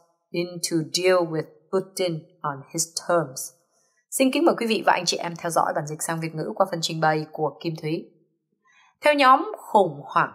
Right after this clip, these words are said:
quốc tế, gọi tắt là I C G, Ukraine và các đồng minh phải hành động nhanh chóng để bảo đảm quân đội của mình có vũ khí và được huấn luyện để chống lại Nga. Nếu không, Kyiv có thể bị buộc phải đạt được một thỏa thuận chấm dứt chiến tranh phù hợp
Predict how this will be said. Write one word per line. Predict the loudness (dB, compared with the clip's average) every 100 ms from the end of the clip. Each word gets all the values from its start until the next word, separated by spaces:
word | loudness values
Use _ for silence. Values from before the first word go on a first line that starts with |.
| -8
quốc | -4 2
tế, | 2 2 0
gọi | 0 2
tắt | 0 -2
là | 0 0 0 -2 -2
I |
C | -2 -6 -6
G, | -4 -6 -8 _ _ _ _ -6
Ukraine | 0 0 0
và | -2
các | -2 -2 -2
đồng | -2 -2
minh | -4 -4 -12 _ _ 2
phải | 2
hành | 2 2
động | 2 2
nhanh | 0 2
chóng | 4 4 4
để | 4 6
bảo | 6
đảm | 4 2 2
quân | 0
đội | 0 0
của | -4
mình | -4 -4 0
có | 2 2
vũ | -2
khí | -8 -8 -6 -4 -4
và |
được | -4 -6
huấn | -4 -2 0 0
luyện | -2 -4 _ _ -8
để | -8 -8 -2
chống | 0 0
lại | -4 -4
Nga. | -4 -6 _ _ _ _ _
Nếu | -4
không, | 2 2 0 -12 _ _ _ _ -6
Kyiv | 0 0 0
có | 0
thể | 0
bị | -2 -6 -6 2
buộc | 4 4 2
phải | 2 2 2
đạt | 2 2 -4 _
được | 2 2 2 0 4
một | 4 2
thỏa | 0 0
thuận | -2 -4
chấm | -4 -4
dứt | -4
chiến | -2 -2
tranh | 0 -2 -2
phù | -2 -2
hợp | -4